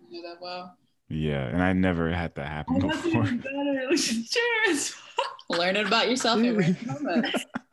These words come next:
Speaker 3: No, I knew that I was done with, like, casual sex when I was, uh,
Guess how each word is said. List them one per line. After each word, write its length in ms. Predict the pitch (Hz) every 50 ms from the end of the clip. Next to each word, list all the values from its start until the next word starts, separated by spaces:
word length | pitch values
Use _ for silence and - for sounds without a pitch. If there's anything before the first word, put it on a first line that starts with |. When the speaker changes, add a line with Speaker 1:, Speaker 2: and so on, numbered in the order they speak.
| - _ - - _ _ _ _ _ _ _ - - -
Speaker 3:
No, 120 | 175 208 220 - 220
I 160 | - 196 233
knew 200 | 285 302 349 370
that 100 | 294 226
I 160 | 180 175 190 208
was 140 | 247 226 185
done 280 | - 180 175 180 185 190
with, 160 | 175 175 -
like, 240 | 170 165 160 - -
casual 500 | - - 147 151 175 180 180 180 175 170
sex 460 | - - 170 175 185 220 226 - -
when 400 | 180 175 165 165 165 165 160 151 -
I 600 | 131 160 160 160 165 165 165 165 160 160 156 160 - _ _ _ _ _ _ _ _ _ _ _ _ _ _ _ _
was, 960 | - 165 175 175 170 170 170 170 170 170 165 165 170 165 165 170 165 - - -
uh, 80 | 58 -